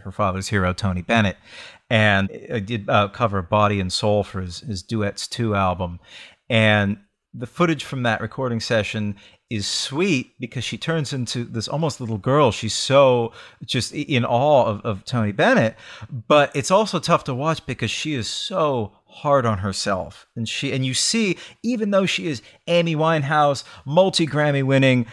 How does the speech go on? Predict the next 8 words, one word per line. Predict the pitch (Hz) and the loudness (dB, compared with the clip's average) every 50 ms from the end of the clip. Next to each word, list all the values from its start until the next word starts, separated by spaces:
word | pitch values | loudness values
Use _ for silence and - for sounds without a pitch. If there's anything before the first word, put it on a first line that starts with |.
| - - _ _ | -12 -20 _ _
Back | 190 180 175 - | 0 0 0 0
to | - 165 | -2 -4
Black, | 143 170 156 147 135 - - | 0 4 4 4 4 2 -2
world | - - - 143 143 170 160 151 127 - | -8 -8 -2 2 4 6 6 6 4 2
conquering, | - 156 156 147 135 - 143 135 131 123 120 113 - - - - _ _ _ | 4 4 6 6 4 2 0 0 0 0 0 -2 -6 -10 -20 -20 _ _ _
she, | - - - - 160 160 151 151 147 147 - - 156 | -6 -4 -2 0 2 2 2 2 2 -2 -4 -8 -10
she, | 139 - - - - | -8 -8 -8 -8 -10
she'll | - - - 180 170 156 - | -10 -8 -4 -4 -4 -4 -6